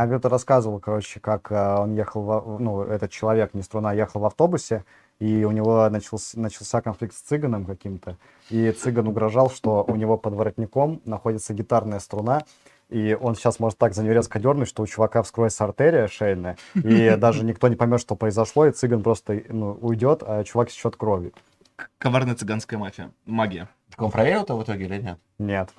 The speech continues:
Speaker 2: <laughs> Ну, я тоже не проверял, <laughs> ну, правда.
Speaker 3: Надо было проверить, интересно же.
Speaker 2: А,
Speaker 3: Не
Speaker 2: чай,
Speaker 3: любопытный.
Speaker 2: чай Липтон, ловкость. Всем плотная, господа.
Speaker 3: Плотная?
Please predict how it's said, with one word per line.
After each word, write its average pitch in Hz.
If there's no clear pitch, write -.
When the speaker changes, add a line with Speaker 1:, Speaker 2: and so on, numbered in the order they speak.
Speaker 2:
<laughs> 175
Ну, 165
я 139
тоже 135
не 170
проверял, 143
<laughs> -
ну, 185
правда. 139
Speaker 3:
Надо 107
было 98
проверить, 90
интересно 85
же. -
Speaker 2:
А, 98
Speaker 3:
Не 101
Speaker 2:
чай, 156
Speaker 3:
любопытный. 117
Speaker 2:
чай 156
Липтон, 135
ловкость. 127
Всем 165
плотная, 131
господа. 101
Speaker 3:
Плотная? 120